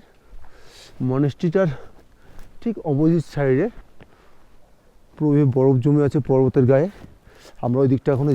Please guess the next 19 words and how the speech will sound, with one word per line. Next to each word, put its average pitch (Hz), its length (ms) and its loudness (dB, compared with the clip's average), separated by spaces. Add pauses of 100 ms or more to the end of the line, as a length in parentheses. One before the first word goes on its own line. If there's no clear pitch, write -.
যাব। 117 140 2 (920)
আর 131 80 0 (180)
এই 208 80 4 (100)
হচ্ছে 185 260 0
মনস্ট্রিটা, 131 460 -2 (1300)
দেখুন 135 240 2 (280)
এটা 151 200 2
হচ্ছে 175 160 2 (140)
লাচুং 143 280 4 (140)
মনস্ট্রি, 147 440 0 (1400)
এইটিন 202 360 4 (240)
এইটিতে 196 580 4 (580)
তৈরি, 127 280 4 (1500)
অনেক 185 180 2 (120)
পুরনো 156 340 0
মনস্ট্রি 135 420 -4
এটা। 160 120 -4 (1700)
তো 131 80 0 (1040)
এখন 160 200 2